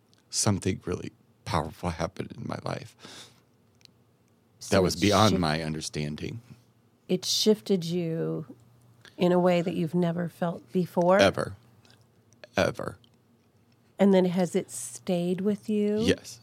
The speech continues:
Speaker 1: Oh, it's gotten bigger.
Speaker 2: Gotten bigger. Oh.
Speaker 1: Yeah.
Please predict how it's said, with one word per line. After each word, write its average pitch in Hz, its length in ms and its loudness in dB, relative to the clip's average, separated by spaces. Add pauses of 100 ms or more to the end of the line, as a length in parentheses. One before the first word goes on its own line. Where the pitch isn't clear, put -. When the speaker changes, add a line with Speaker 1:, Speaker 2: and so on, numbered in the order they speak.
Speaker 1:
Oh, 98 80 6
it's 95 120 4
gotten 87 220 0
bigger. - 280 -4 (240)
Speaker 2:
Gotten 175 200 -4
bigger. 170 260 -6 (100)
Oh. 247 200 4 (540)
Speaker 1:
Yeah. - 60 -12